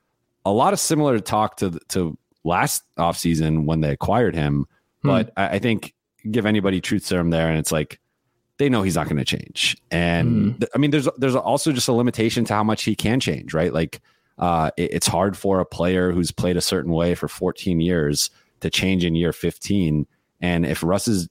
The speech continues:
Speaker 1: jumper was gonna come, it would have happened already, right? Like, it,
Speaker 2: Right.
Speaker 1: it, it just hasn't developed. And, uh, you know, if anything, it's regressed.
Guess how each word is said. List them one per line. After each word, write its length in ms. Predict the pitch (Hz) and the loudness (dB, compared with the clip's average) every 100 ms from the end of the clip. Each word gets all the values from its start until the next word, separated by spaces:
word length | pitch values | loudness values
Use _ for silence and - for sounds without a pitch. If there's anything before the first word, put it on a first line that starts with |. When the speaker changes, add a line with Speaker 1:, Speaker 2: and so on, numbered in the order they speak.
| _ | _
Speaker 1:
jumper 380 | - 90 95 101 | -2 0 2 0
was 140 | 87 | 0
gonna 180 | 82 82 | 0 0
come, 480 | 78 95 98 82 78 - _ _ _ _ | 0 0 2 0 -2 -6 _ _ _ _
it 180 | 90 82 _ | -6 -6 _
would 200 | 80 92 | -4 -2
have 60 | 92 | 0
happened 340 | 95 113 98 | 0 0 0
already, 320 | 73 62 50 | 0 0 0
right? 240 | 69 87 69 | 0 0 0
Like, 240 | 76 - | -2 -2
it, 80 | - | -2
Speaker 2:
Right. 180 | 101 - | 0 -2
Speaker 1:
it, 120 | - | -4
it 60 | 82 | -4
just 180 | 87 - | -2 0
hasn't 320 | 90 87 92 | 0 0 0
developed. 560 | 78 101 113 - - - - | 0 0 0 -4 -18 -20 -4
And, 480 | 87 85 80 78 - _ _ _ | 0 2 2 0 -2 _ _ _
uh, 360 | - 82 78 76 | -2 0 2 0
you 100 | - | 0
know, 60 | 82 | 0
if 100 | 80 | 0
anything, 280 | 101 110 92 | 0 0 0
it's 140 | 71 | -2
regressed. 640 | 85 76 95 - - - | -2 0 0 0 -4 -6